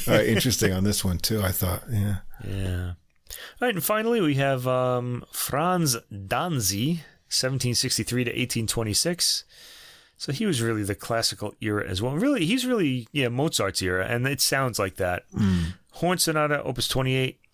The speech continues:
Speaker 2: in E flat major. Um, this is a big opening movement. The first movement is Adagio dash Allegro. So when you see that, you have an introduction and a main sec-,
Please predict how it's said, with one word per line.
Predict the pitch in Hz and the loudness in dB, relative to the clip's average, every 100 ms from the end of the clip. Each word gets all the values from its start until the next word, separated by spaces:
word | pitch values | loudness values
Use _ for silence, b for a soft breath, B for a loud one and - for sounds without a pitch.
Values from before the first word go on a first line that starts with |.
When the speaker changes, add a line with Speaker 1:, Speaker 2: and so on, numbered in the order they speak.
| _ | _
Speaker 2:
in | 113 110 | -10 -6
E | 117 | -6
flat | 110 113 107 | -4 -2 -4
major. | 107 107 101 98 95 B B B | -2 -2 0 -2 -2 B B B
Um, | 113 117 117 | -2 0 0
this | 135 202 | 0 2
is | - | 2
a | 117 | 0
big | 101 113 160 143 - _ - | -2 2 2 0 -8 _ -4
opening | 147 139 131 | -4 -2 0
movement. | 131 156 170 160 117 | 2 2 0 -4 -6
The | |
first | - 143 - | 0 0 0
movement | 139 131 | 0 0
is | 127 113 | 0 0
Adagio | 104 120 131 127 127 127 127 - 104 | 2 2 2 2 4 2 0 -12 -6
dash | 104 113 107 - - | 0 0 0 -2 -2
Allegro. | 104 110 139 113 117 165 175 - | -2 0 0 0 0 0 -6 -6
So | - 117 | -2 0
when | 110 113 | 0 0
you | 110 | 2
see | - 170 | 2 2
that, | 135 131 135 131 | 2 2 2 0
you | |
have | 120 117 | -2 0
an | |
introduction | 131 127 120 - 123 - 123 117 - B B B B B B B - | 0 -2 -4 -4 -4 -2 -4 -6 -12 B B B B B B B -4
and | 123 | -2
a | 117 | 0
main | 110 107 | -2 0
sec-, | - 80 | -2 -2